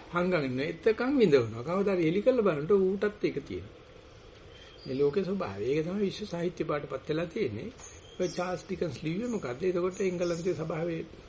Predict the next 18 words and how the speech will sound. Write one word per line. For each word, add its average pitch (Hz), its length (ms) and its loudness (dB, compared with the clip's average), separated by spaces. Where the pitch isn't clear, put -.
වීදියේ 170 420 2
තිබුණු 202 280 -2
කැත 151 220 -6
ටික. 92 360 -2
සුද්ද 165 260 0
ලියන්නේ 220 280 4
නැහැ. 139 220 -4
මූ 185 180 0
සුද්දා. 170 400 -2
මූ 160 180 -2
ලිව්වා 151 460 -2
හොරකම් 151 380 -2
කරන 95 220 -8
හැටි. 82 280 -12
වෛශ්‍ය 139 340 -2
වෘත්තිය 135 360 -2
කරන 120 260 -6
හැටි. 95 260 -12